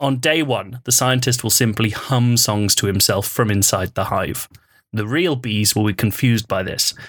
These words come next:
especially as no bees will be emerging from the various hive holes of their new he-, neighbor hive. But they will put this down to unusual foreign bee behavior. On day two,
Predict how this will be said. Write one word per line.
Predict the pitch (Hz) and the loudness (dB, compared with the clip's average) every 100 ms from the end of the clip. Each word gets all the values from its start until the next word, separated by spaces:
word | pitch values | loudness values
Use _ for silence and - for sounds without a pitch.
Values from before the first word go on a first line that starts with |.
| _ | _
especially | - 127 123 117 | -4 0 2 2
as | 107 101 | 0 0
no | 110 127 123 | 2 2 2
bees | 120 95 95 - - - | -2 -4 -2 -2 -4 -8
will | 113 | 0
be | 104 | 2
emerging | 101 104 101 104 | 4 2 2 0
from | - 110 | 0 0
the | |
various | 98 107 107 104 | 2 0 2 0
hive | - 113 110 110 | 0 0 0 -2
holes | 110 101 104 107 | -2 0 0 0
of | - | 0
their | 104 | 2
new | 113 107 | 2 2
he-, | 101 127 | 2 2
neighbor | 123 110 107 113 | 4 2 0 0
hive. | 110 92 - - - - - - - - | 0 -2 -2 -2 -2 -6 -8 -6 -6 -6
But | 147 | -2
they | 139 123 | 0 0
will | 143 180 135 | 0 0 0
put | 151 - | 0 -2
this | 123 120 | -2 -2
down | 165 135 120 - | 0 0 -2 -2
to | 160 - | -2 0
unusual | 127 123 127 131 123 113 120 | 2 4 4 2 2 2 0
foreign | 120 - 110 107 107 107 | 0 0 2 2 2 0
bee | 110 104 | 0 0
behavior. | 104 101 98 101 - 90 - _ _ _ _ _ _ _ - - _ - | 0 0 0 -2 -4 -10 -12 _ _ _ _ _ _ _ -16 -16 _ -2
On | 131 123 | 0 2
day | 123 131 | 0 0
two, | 123 156 104 - | -2 -2 -2 -4